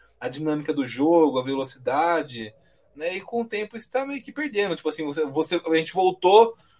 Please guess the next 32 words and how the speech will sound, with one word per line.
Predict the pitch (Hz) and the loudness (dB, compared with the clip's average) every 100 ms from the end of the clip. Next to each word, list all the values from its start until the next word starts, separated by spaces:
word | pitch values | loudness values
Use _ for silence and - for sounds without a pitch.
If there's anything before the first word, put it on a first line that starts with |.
| _ | _
ao | 147 151 | 0 0
que | 151 180 | 2 8
era | 160 175 | 8 8
o | 170 | 6
pes | 175 165 160 | 8 10 10
em | 160 | 6
dois | 156 147 | 0 0
mil | 160 | -2
e | 147 | 0
dez, | 139 151 139 | 0 0 -4
você | |
tinha | - 147 | -6 -6
que | 156 | -4
ter | 147 | -4
uns | 151 151 151 131 123 | -2 -2 -4 -8 -4
cara | 156 151 | -2 0
muito | 160 170 160 | -2 -6 -2
rápido | 170 165 175 165 165 | 2 2 2 -2 0
pra | 165 | 0
puxar | - 151 156 | 0 -4 -2
contra-ataque, | 151 156 170 165 160 151 170 185 226 226 _ _ _ _ _ 180 | -2 -2 0 0 2 2 2 -2 -10 -12 _ _ _ _ _ -14
e | 190 180 190 170 | -6 -4 -4 -2
meio | 180 180 | 0 -2
que | 185 190 | -4 -12
isso | - | -10
resolvia | 175 202 196 180 160 170 | -6 -4 -4 -4 -6 -8
por | - 175 | -8 -10
si | 202 | -10
só | - 185 165 165 | -4 4 8 8
o, | 156 143 143 | 4 0 -4
os | 135 | -2
jogos. | 143 156 214 220 233 - | 4 6 6 2 -6 -10